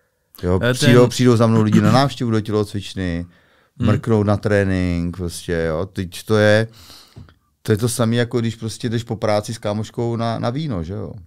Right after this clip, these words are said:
Speaker 1: tak máš svět a prostě v tom světě žiješ a, a dáváš ze sebe to nejlepší, tak, aby ty lidi byli spokojení.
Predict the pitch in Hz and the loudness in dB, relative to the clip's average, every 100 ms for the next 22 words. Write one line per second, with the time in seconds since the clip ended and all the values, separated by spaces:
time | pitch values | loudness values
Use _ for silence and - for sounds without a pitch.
0 | _ 80 - _ _ _ _ _ _ - | _ -16 -16 _ _ _ _ _ _ -20
1 | _ _ _ _ _ 82 76 - 98 127 | _ _ _ _ _ -8 -8 -6 -4 -4
2 | 147 123 117 113 107 - 117 113 107 107 | -6 -8 -8 -10 -14 -14 -14 -12 -14 -10
3 | 104 104 87 82 92 123 135 123 123 127 | -10 -8 -8 -6 -6 -8 -10 -10 -10 -12
4 | _ _ _ _ _ - 85 90 98 104 | _ _ _ _ _ -6 0 2 2 2
5 | - - 95 104 104 101 113 87 85 90 | -2 -6 -6 -4 -4 -2 -2 -2 -2 -4
6 | - 104 113 165 _ _ _ _ _ _ | -8 -8 -8 -10 _ _ _ _ _ _
7 | - 95 101 101 98 101 95 107 113 117 | -4 -2 0 0 0 0 0 0 0 0
8 | 95 107 - 80 - 82 82 85 98 | -2 -4 -4 -10 -6 -4 -4 -6 -8